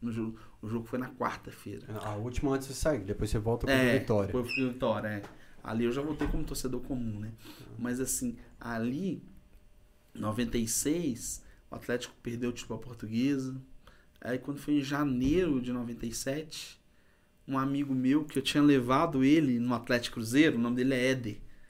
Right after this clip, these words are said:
Speaker 1: Uma pessoa extremamente preciosa, uma pessoa assim, caráter fantástico.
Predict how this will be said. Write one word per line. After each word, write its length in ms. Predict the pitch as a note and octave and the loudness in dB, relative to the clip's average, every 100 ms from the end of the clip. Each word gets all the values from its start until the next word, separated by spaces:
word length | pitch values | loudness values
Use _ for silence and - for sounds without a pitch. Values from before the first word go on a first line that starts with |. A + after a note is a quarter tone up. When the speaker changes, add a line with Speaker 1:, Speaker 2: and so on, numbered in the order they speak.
| - - - | -20 -20 -6
Speaker 1:
Uma 300 | B2 B2+ C3 | -2 0 0
pessoa 360 | A#2 A2+ - | -4 -4 0
extremamente 640 | C3+ - D#3 D3 B2+ B2 - | 0 0 0 0 0 -2 -6
preciosa, 760 | - B2 - - A#2 A2+ A#2 A2+ | -8 -4 -4 -2 -2 -2 -2 -6
uma 120 | - | -8
pessoa 360 | C2 - - | -8 -10 -8
assim, 300 | C#2 - - - - - - - - - | -8 -8 -8 -10 -16 -20 -20 -20 -20 -14
caráter 640 | - A#2 A#2+ B2 - A#2+ - - - - - - | 0 4 6 6 2 -2 -2 -4 -12 -18 -20 -8
fantástico. 760 | - E3+ E3+ B2 D3 - - | -2 0 2 2 2 -4 -8